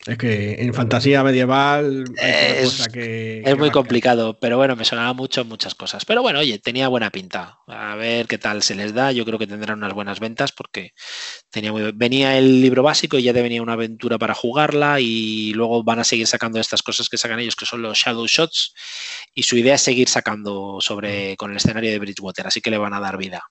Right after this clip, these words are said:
Speaker 1: Creo que también venía con la pantalla, ¿verdad?
Speaker 2: Eh, sí, viene con la pantalla. Sí.
Speaker 1: Bueno.
Speaker 2: Y si no, podías comprarla aparte, en un pack.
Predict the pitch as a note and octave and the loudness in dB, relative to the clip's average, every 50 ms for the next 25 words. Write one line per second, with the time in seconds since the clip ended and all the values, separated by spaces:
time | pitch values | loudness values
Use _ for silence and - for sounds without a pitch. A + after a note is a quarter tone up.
0 | _ _ _ _ _ _ - - C3 C3 D3 C#3+ C#3 B2+ C3+ C#3 C3+ B2 A#2+ A#2 | _ _ _ _ _ _ -10 -6 -4 -2 0 0 2 2 2 2 2 0 0 -2
1 | B2 C3 B2+ A2 - F2+ F#2+ F#2+ F#2+ F2 E2 D#2 D#2 F2 G2 A#2 - - _ _ | -2 -2 -2 -2 -4 -6 -12 -10 -10 -10 -10 -10 -10 -12 -12 -14 -16 -16 _ _
2 | _ _ _ _ _ _ _ _ - - - - - - - - _ - A#2+ A#2 | _ _ _ _ _ _ _ _ -20 -18 -16 -16 -16 -16 -18 -14 _ -2 2 2
3 | A#2 - - B2+ G2+ - _ _ _ - B2+ A#2+ B2 A#2+ A2+ G#2+ G#2 - G2 F2+ | 4 4 2 0 -2 -6 _ _ _ -4 -2 0 2 2 2 0 0 -4 -6 -8
4 | F2 E2+ E2 - - - - _ - - - _ _ - _ _ - - A2 - | -10 -12 -12 -14 -16 -18 -20 _ -20 -20 -20 _ _ -20 _ _ -16 -10 -10 -10
5 | - - - _ - - - - A#2+ A#2 B2+ C#3 D3 C#3 D3 B2+ B2+ A#2 - C3 | -10 -10 -18 _ -2 0 2 2 4 4 6 4 4 4 4 4 4 4 2 0
6 | A2+ A2+ A2 G#2+ G2 F#2 - E2+ - - F2 - - _ _ _ - A2 G#2+ G#2 | 0 -2 -2 -2 -2 -4 -6 -10 -12 -14 -16 -18 -20 _ _ _ -16 -14 -12 -12
7 | G#2 G2+ - - F#2+ - - - | -12 -6 -4 -4 -4 -4 -6 -16